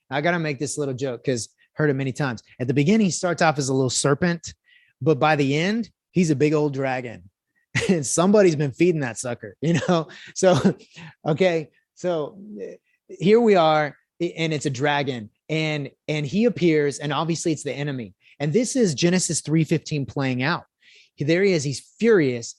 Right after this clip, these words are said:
He sweeps down a third of the stars, which supposedly, uh, we don't know fully, but it might be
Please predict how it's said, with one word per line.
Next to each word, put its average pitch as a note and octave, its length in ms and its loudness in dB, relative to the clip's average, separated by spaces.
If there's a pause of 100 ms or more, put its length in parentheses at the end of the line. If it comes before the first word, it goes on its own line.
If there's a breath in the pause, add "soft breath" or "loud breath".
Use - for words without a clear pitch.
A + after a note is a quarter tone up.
(120)
He E3 120 -4
sweeps F#3 500 -2
down F3 220 0
a D#3 60 -2
third D3+ 240 2
of D#3+ 60 0
the D#3 80 0
stars, C3 460 -2
which C3+ 180 -2
supposedly, D3 840 -4
uh, C3 180 -4
we D3 140 2
don't F#3 180 2
know D3 120 0
fully, D3 380 0
but C3+ 180 0
it C#3 80 -4
might D3+ 320 -2
be C3+ 260 -2